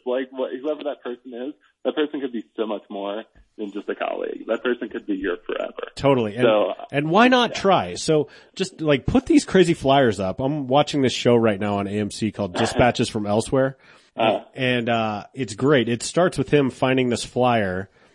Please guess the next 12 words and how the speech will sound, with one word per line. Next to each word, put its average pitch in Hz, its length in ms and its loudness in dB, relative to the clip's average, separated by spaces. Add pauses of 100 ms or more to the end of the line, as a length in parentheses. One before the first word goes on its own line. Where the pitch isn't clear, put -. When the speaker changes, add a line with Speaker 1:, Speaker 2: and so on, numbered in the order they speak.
(120)
Speaker 2:
and 117 120 -4
he 110 80 0
tears 123 380 0
it, 143 140 0
he 104 160 -8
tears 113 480 -2
a 123 120 -2
little 123 480 2 (180)
tab 127 360 0
off 98 240 0
of 95 120 -8
it. 107 180 -2